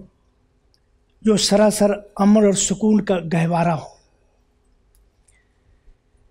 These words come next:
नबी करीम सल्लल्लाहु अलैहि वसल्लम ने फरमाया, "इज्तनिबू अस्सबअल मुबिकात", सात तबाह कुन चीज़ों से बचो,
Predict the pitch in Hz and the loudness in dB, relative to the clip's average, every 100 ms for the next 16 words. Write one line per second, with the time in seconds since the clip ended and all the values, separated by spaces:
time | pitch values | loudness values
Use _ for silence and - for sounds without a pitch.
0 | _ _ 214 208 226 220 214 233 240 190 | _ _ 0 2 2 2 2 4 2 0
1 | - 202 196 196 185 - 196 202 - 185 | -2 0 2 2 2 0 -2 -2 -2 0
2 | 190 190 214 190 196 196 196 196 185 190 | 0 -2 -2 -2 -2 0 0 0 0 -2
3 | - - 185 185 170 180 160 175 - 170 | -2 -2 0 0 -2 -2 -4 -6 -6 -6
4 | 160 - _ _ _ _ _ 92 _ _ | -6 -16 _ _ _ _ _ _ _ _
5 | _ _ _ _ _ _ _ _ _ _ | _ _ _ _ _ _ _ _ _ _
6 | - - 208 208 226 - 214 190 240 240 | -8 -4 0 2 2 0 0 2 0 0
7 | 226 202 208 190 190 190 160 170 180 | -4 -2 -2 -2 -2 -6 -8 -12 -16